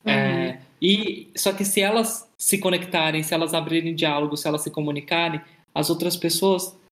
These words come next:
Speaker 2: que puderem fazer mais, elas vão fazer por aquela que não tá podendo fazer mais.
Speaker 1: Uhum.
Speaker 2: Então, é, é um, é um ciclo, sabe? E na pandemia eu entendi que eu precisava criar esses micromomentos,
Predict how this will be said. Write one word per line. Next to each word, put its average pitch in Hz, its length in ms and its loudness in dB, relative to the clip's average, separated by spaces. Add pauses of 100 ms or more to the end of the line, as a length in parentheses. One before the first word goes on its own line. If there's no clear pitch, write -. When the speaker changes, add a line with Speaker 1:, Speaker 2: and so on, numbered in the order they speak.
Speaker 2:
que 175 100 -4
puderem 185 380 2
fazer 151 280 0
mais, 160 520 -2
elas 170 180 0
vão 175 120 0
fazer 139 260 0
por 139 180 0
aquela 135 300 0
que 135 100 -8
não 135 140 -8
tá 139 100 -4
podendo 131 300 -4
fazer 127 260 -2
mais. 120 380 -10
Speaker 1:
Uhum. 156 360 -2 (240)
Speaker 2:
Então, 160 1080 -2 (340)
é, 127 300 0
é 151 60 4
um, 165 200 0
é 156 100 2
um 185 100 0
ciclo, 165 420 0
sabe? 147 420 0 (120)
E - 280 -4
na 156 300 2
pandemia 190 500 0
eu 196 80 4
entendi 202 320 2
que 202 80 0
eu 196 40 -2
precisava 202 420 -2
criar 196 420 0
esses 208 260 0
micromomentos, 196 960 2